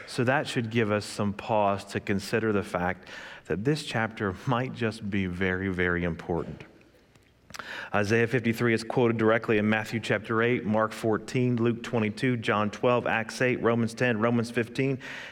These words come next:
and First Peter chapter two, just a few references. The first six books of the New Testament plus First Peter are saying to us that if we really want to know about Jesus and what he came to accomplish in this world,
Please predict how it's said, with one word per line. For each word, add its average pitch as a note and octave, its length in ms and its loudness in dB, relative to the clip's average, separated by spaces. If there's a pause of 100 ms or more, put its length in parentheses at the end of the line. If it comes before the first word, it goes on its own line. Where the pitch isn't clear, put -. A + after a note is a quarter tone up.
and A2+ 120 -2
First D3+ 280 -2
Peter D3 220 0
chapter D3+ 360 0
two, C3 380 0 (160)
just - 380 -4 (560)
a G#2+ 80 -4
few A2+ 300 0
references. F#2 680 -4 (1900)
The E3+ 80 4
first F3 300 2
six - 240 0
books F3 320 2
of D#3+ 60 2
the C#3+ 80 4
New D3 140 4
Testament D3 520 0
plus - 320 0
First - 320 0
Peter C3+ 320 4
are G#2+ 60 2
saying C3+ 380 2
to G#2+ 100 4
us A2 160 0
that A2+ 80 -2
if A2 160 -2
we A2 80 4
really C#3 480 4
want B2+ 240 2
to A2+ 40 2
know A2+ 440 2 (480)
about G#2+ 340 0
Jesus A2+ 680 -2 (360)
and G2+ 160 0
what A2 160 4
he A2 160 2
came A2+ 360 2
to A2 100 0
accomplish A2 600 -2
in A2+ 100 2
this G2+ 220 -4
world, A2+ 320 2